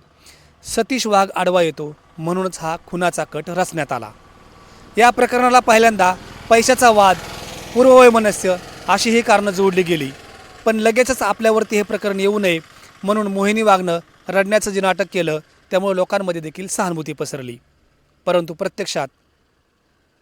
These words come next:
आमदाराची मामीच खलनायक निघाली आणि एका वाघाची शिकार ह्या हरणीनं केली. असाच प्रकार पुण्यामध्ये घडलेला आहे.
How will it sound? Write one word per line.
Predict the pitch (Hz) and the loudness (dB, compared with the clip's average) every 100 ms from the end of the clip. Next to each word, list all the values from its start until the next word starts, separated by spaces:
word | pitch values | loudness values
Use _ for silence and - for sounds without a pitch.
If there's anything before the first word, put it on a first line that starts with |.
| _ _ - | _ _ -8
आमदाराची | 160 190 208 214 202 208 | -4 -2 0 0 -2 -4
मामीच | 190 180 180 - | -4 -4 -6 -10
खलनायक | 165 165 160 156 | -8 -6 -6 -8
निघाली | 151 143 120 131 _ _ _ _ _ _ _ _ - | -10 -10 -10 -18 _ _ _ _ _ _ _ _ -8
आणि | 156 170 135 _ _ - | -6 -4 -8 _ _ -8
एका | 170 196 | -4 -2
वाघाची | 170 170 175 180 165 | 0 0 -2 -4 -8
शिकार | - 151 135 135 _ _ _ | -12 -10 -10 -10 _ _ _
ह्या | 156 151 | -8 -8
हरणीनं | - 147 151 147 147 | -8 -10 -10 -10 -12
केली. | 147 123 - _ _ _ | -14 -14 -16 _ _ _
असाच | 147 156 175 - | -8 -4 -4 -6
प्रकार | 151 143 139 - | -10 -10 -12 -12
पुण्यामध्ये | 143 131 123 120 | -14 -12 -12 -14
घडलेला | 113 110 110 | -16 -16 -18
आहे. | 104 | -20